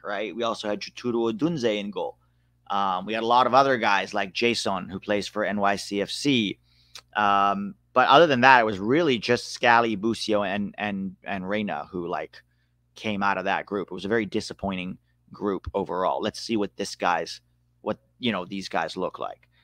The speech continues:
Couple of super chats to read before we talk about the M L S structure. Oh, Adam Phobos, thank you so much for joining, man. Really appreciate it.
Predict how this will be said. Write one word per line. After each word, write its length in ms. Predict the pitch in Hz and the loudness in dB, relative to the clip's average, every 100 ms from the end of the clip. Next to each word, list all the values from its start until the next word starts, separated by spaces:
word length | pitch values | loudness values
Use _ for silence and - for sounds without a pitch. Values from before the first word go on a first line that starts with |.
| _ _ - | _ _ 4
Couple 260 | 165 180 | 6 8
of 80 | 160 | 8
super 280 | 190 196 190 | 10 10 8
chats 480 | - 170 170 151 - | 8 12 12 8 2
to 120 | 156 | 2
read 200 | 160 160 | 4 2
before 200 | 131 165 | 2 2
we 80 | 160 | 6
talk 240 | 156 147 | 6 8
about 180 | 147 147 | 6 4
the 100 | 147 | 4
M 80 | 143 | 4
L 80 | 147 | 4
S 100 | 135 | 2
structure. 1040 | - - 160 180 - 160 147 123 104 90 - - _ _ _ - | -4 8 10 10 8 12 12 12 8 4 0 -12 _ _ _ 8
Oh, 520 | 196 220 175 113 85 - _ _ - | 10 12 10 8 -2 -12 _ _ 2
Adam 260 | 143 160 147 | 4 4 4
Phobos, 480 | 170 185 156 110 - | 6 8 8 2 -2
thank 220 | 147 139 | -6 -6
you 80 | 135 | -4
so 180 | 151 | -4
much 300 | 147 165 - | -2 -2 -4
for 120 | - 120 | -8 -6
joining, 360 | 143 170 107 | -6 -6 -6
man. 220 | 98 113 | -4 -4
Really 200 | 123 135 | -6 -6
appreciate 500 | 131 - 147 - 104 | -6 -8 -10 -4 -4
it. 140 | 80 | -4